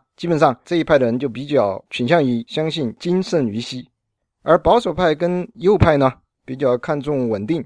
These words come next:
相对来说也比较容易相信今不如昔，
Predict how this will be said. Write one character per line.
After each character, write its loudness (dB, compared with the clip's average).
相 -2
对 4
来 10
说 4
也 -4
比 -6
较 2
容 -2
易 -2
相 -2
信 -2
今 2
不 -2
如 0
昔， -10